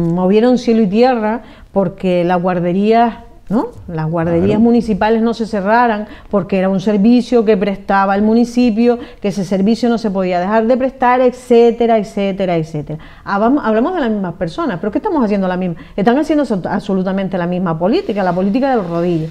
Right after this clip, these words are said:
Speaker 1: Pero es que además las guarderías municipales, la diferencia es que las guarderías municipales suponían un coste
Speaker 2: Mm.
Speaker 1: y esto no supone coste alguno. O sea, esto tiene,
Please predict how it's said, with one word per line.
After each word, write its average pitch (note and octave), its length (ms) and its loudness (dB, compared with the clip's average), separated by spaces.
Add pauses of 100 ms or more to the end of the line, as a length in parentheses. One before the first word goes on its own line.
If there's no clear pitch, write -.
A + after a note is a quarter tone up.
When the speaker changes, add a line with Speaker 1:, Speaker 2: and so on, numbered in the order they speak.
(300)
Speaker 1:
Pero A#3+ 120 6
es A#3+ 60 0
que F4 60 2
además D#4 360 2 (400)
las F#3+ 300 -2 (180)
guarderías G3 540 2
municipales, D4+ 540 2
la G#3 100 2
diferencia A3 420 0
es - 40 2
que - 60 2
las A#3 100 2
guarderías G#3 360 0
municipales C4 600 2 (420)
suponían G3 400 2
un D4 140 4
coste D4 400 0
Speaker 2:
Mm. - 500 -12
Speaker 1:
y G#3 40 6
esto A3 160 -2
no G4 100 -2
supone F#3+ 300 0
coste D#3+ 200 -8
alguno. A#3 440 0
O D#3+ 180 -4
sea, D#3+ 120 -8
esto - 220 -2
tiene, E4+ 200 4